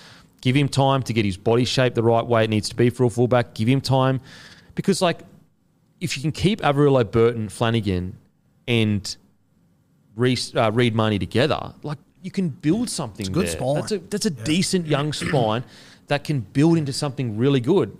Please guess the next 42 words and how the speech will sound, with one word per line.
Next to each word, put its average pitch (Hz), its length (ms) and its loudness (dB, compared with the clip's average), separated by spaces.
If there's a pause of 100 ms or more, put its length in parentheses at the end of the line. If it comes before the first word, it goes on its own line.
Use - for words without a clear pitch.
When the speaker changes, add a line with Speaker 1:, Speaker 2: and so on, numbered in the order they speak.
(160)
Speaker 1:
And, 139 300 -2 (800)
like, 185 180 -16 (140)
it's - 160 -10
just, - 260 -6
who 196 200 2
else 214 180 0
is 180 100 -2
on 180 80 2
the 143 80 -2
market 135 340 -2
that 117 80 -4
you're 117 100 0
gonna 113 140 0
get 110 120 2
at 110 80 -2
fullback 110 360 -2
that's 101 160 -10
gonna 110 140 -2
be 104 160 -2
better 110 320 -4
than 107 120 -4
a 98 60 -4
potential 110 480 -8
Averillo 101 560 -2
that 95 300 -4
could 113 180 -6
be, 110 340 -4 (300)
what, 120 220 -16
you 151 100 -8
know, 113 60 -6
he's 139 140 -6
a - 40 -6
good, 180 400 0
Speaker 2:
Can 139 100 -4
you 160 80 0
Speaker 1:
good 143 100 -6
Speaker 2:
imagine 349 80 -2
if, - 140 -4
if 151 120 -2
Averillo 143 480 -2
landed 120 400 -6
in 110 260 -8